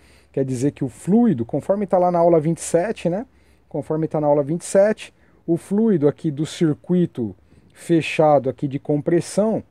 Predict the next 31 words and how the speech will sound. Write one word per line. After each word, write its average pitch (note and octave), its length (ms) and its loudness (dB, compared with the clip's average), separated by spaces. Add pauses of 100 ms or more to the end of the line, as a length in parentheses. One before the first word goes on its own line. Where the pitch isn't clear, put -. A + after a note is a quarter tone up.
(460)
ah, A#2+ 340 -2
do C3 100 -6
circuito D3+ 640 -4
aqui C#3 120 -10
de C#3 100 -6
bomba C#3 260 0
de D#3+ 80 -4
calor, F3+ 520 -2 (380)
não D#3+ 240 0
tem G3+ 220 -2
contato D#3 500 0
com D#3 220 0
a B2+ 180 2
água A#2+ 200 -2
nesse D3 360 -2
estágio, F3 640 -2 (240)
nem D#3 240 0
contato E3+ 480 -2
com F#3 180 -4
a D3 160 0
água F#3+ 220 0
nesse E3 420 2
estágio. A#2+ 320 -2
Quer D#3 120 0
dizer, B2+ 160 -2
aqui B2+ 180 -2
é G3 40 0
uma A3 140 0
tubulação D3+ 640 0
que F#3+ 180 -6
passa D3+ 640 -2